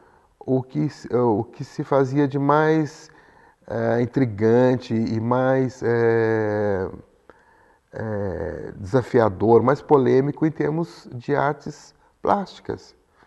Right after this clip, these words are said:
A Bienal, ela trouxe o que havia de mais, eh, importante no mundo, pra nós. Então, pra, pra mim, morando em Campinas, cem quilômetros de São Paulo, no, é bem fácil, de, a gente poderia até ir de trem pra São Paulo,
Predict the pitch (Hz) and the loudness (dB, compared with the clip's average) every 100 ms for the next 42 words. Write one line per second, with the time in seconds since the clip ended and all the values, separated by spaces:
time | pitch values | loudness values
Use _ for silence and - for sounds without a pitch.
0 | _ _ _ - 139 139 151 147 147 160 | _ _ _ -2 0 4 4 6 6 6
1 | 151 143 151 151 143 156 - 151 143 - | 6 2 0 0 0 0 0 -2 -2 -6
2 | - 160 151 160 170 160 160 170 180 190 | 0 2 2 2 0 0 0 0 0 -2
3 | - - 156 160 160 160 160 160 147 127 | -6 -2 2 4 4 4 2 0 -2 -4
4 | 147 - 220 - 190 190 - 120 98 90 | 0 2 2 4 2 0 -4 -6 -4 -8
5 | 85 - _ - 143 190 233 151 143 - | -12 -18 _ -2 2 2 4 2 2 -8
6 | - - - - - 139 175 185 175 - | -20 -20 -20 -20 -14 -2 2 4 2 -4
7 | - - _ - - 123 - - 143 139 | -20 -20 _ -14 0 0 2 2 2 4
8 | 104 90 95 117 131 143 143 135 - 104 | 0 -2 0 2 2 0 0 -2 -2 -6
9 | 92 - - 170 170 151 143 139 - 143 | -6 -6 -2 0 2 2 0 -4 -2 -2
10 | 123 101 95 101 107 - 98 92 98 123 | 2 2 2 -2 -8 -8 -10 -10 -6 -6
11 | - - 170 175 127 113 104 - 95 110 | -4 0 0 -2 -8 -8 -8 -10 -8 -10
12 | - - 110 113 117 113 131 135 151 160 | -12 -8 -4 0 0 0 2 0 0 -6
13 | - - 151 135 117 104 110 110 - - | -14 2 4 4 2 -6 -6 -12 -8 -10